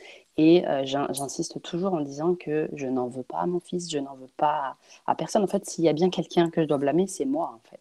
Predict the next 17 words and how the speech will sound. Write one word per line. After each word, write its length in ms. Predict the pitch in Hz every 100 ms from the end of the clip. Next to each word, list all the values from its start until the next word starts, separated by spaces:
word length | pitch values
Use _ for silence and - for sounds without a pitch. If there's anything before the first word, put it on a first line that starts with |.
| -
d'avoir 300 | - 127 131
été 260 | 131 - 135
peut-être 220 | - 127
trop 180 | - 127
naïve, 420 | 131 185 202 185
de, 200 | 151 - - - - -
de 60 | 139
pas 180 | 147
m'être 220 | 139 135 139
assez 180 | -
écoutée, 480 | 131 - - 214 208
de 100 | 185
ne 80 | 151
pas 160 | 143 135
m'être 200 | 131 -
posé 260 | 143
de 40 | 127